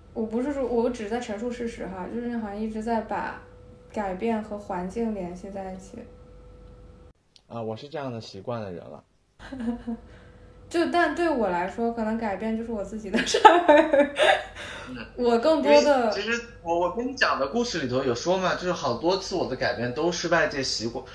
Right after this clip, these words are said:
Speaker 2: 外界
Speaker 1: 嗯，对。
Speaker 2: 把我放在那个位置上了，我就需要去改变了。
Speaker 1: 对，我更多的改变都是，我就是知道我要干这个事儿，我就要。
Speaker 2: 甚至说我自己强迫自己把自己放在某个环境来，中当中，中去，去改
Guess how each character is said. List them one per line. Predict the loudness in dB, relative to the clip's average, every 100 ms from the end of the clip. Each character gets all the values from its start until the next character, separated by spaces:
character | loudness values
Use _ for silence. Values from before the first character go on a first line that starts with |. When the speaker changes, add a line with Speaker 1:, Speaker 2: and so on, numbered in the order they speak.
| -18 0
Speaker 2:
外 | 4 6
界 | 4 4 4 4 2
Speaker 1:
嗯， | 0 0
对。 | 0 4
Speaker 2:
把 | 4
我 | 6 6 6 4 0 -12 -20 -20 -14 2
放 | 2 4
在 | 2 0
那 | 0 -2
个 |
位 | 0 0
置 | -2 -6
上 | -8 -6 -6
了， | -6
我 | -8
就 | -10
需 | -10 -6
要 | -6
去 | -6 -10
改 | -12 -12
变 | -10 -10
了。 | -10 -12 -18 -20 -20 -20 -20 -20 -20 -20 -20 -20 -20 0
Speaker 1:
对， | 2 4
我 | 2 0
更 | -2 0
多 | 2 0
的 |
改 | -2 -6
变 | -4 -2
都 | -2
是， | -4 -6 -6 -8 -10
我 | -8
就 | -6 -4
是 | -4
知 | -4
道 | -4 -4
我 | -4
要 | -6
干 | -8 -10 -8
这 |
个 | -8
事 | -10
儿， | -12 -14 -18 -12
我 | -10
就 | -4 -2
要。 | -2 -4 2
Speaker 2:
甚 | 4
至 | 6 2
说 | 2 2
我 | 4 6 4
自 | 2
己 | -4 -2
强 | -2 0 2
迫 | 4 4
自 | 2
己 | -4 -4
把 | -2 -4
自 | -4
己 | -6
放 | -2 0 2
在 | 0
某 | -2
个 | -6 -8
环 | -8 -8
境 | -6 -4
来， | -4 -6
中 | -6 -4
当 | 0 -2
中， | -2 -6 -8
中 | -8
去， | -8 -10 -12
去 | -12 -10
改 | -8 -8